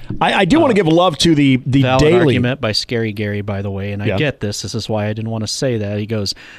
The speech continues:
Speaker 2: "This team has never won a tourney game, and we're already thinking about a round two game. If a nine is the better matchup, give me a nine over a ten." Fair,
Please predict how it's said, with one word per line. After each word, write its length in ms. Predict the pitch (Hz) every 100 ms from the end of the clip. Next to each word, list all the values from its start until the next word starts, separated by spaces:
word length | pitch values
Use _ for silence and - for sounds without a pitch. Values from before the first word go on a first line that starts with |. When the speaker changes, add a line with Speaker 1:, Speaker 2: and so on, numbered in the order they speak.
| -
Speaker 2:
"This 260 | 120 123 -
team 240 | - 151 139
has 120 | 113
never 240 | 120 131
won 140 | 123 131
a 40 |
tourney 300 | - 170 143
game, 180 | 110 104
and 80 | 104
we're 140 | 110
already 220 | 110 110
thinking 300 | 107 120 117 110
about 180 | 107
a 60 | 104
round 240 | 104 117
two 160 | - 117
game. 240 | 98 95
If 160 | 98 -
a 60 | 98
nine 280 | 104 113
is 140 | 120 110
the 80 | 113
better 240 | 113 117
matchup, 340 | 113 110 123
give 100 | 120
me 120 | 113 110
a 20 |
nine 260 | 107 107
over 200 | 110 110
a 40 | 117
ten." 240 | - 123 -
Fair, 960 | _ - - 156 135 135 151 233 285